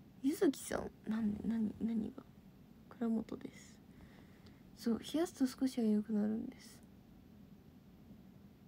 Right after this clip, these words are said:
四軍？え、四軍って、同級生？戦力はいつごやーん。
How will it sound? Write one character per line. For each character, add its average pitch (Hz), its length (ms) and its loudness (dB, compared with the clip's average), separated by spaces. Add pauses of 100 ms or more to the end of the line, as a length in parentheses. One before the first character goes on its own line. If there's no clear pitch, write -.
(1300)
四 339 560 12
軍？ 339 280 12 (1600)
え、 220 60 6
四 233 240 6
軍 415 380 4
っ 392 40 -4 (300)
て、 208 200 2 (3500)
同 269 200 8
級 311 280 8
生？ 202 460 0 (880)
戦 254 220 4
力 262 220 6
は - 40 6
い 269 80 6
つ - 100 0
ご 76 120 4
や 359 120 6
ー 330 880 4
ん。 339 40 -6